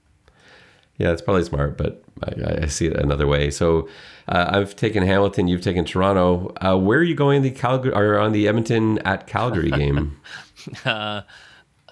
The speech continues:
Speaker 2: I mean, I guess it's possible that
Speaker 1: Do it.
Speaker 2: that Calgary, uh, look,
Speaker 1: Do it.
Speaker 2: looks past this game,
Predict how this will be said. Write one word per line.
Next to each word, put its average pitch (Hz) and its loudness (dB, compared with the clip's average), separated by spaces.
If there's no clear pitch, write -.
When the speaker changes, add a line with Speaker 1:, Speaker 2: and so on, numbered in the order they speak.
Speaker 2:
I 131 -2
mean, 143 -2
I 131 -2
guess 165 -4
it's 175 -4
possible 117 -4
that 101 -2
Speaker 1:
Do 85 4
it. 78 -2
Speaker 2:
that 107 -6
Calgary, 104 -4
uh, 98 -2
look, 104 -6
Speaker 1:
Do 85 4
it. 90 4
Speaker 2:
looks 85 0
past 110 -6
this 131 -6
game, 156 -6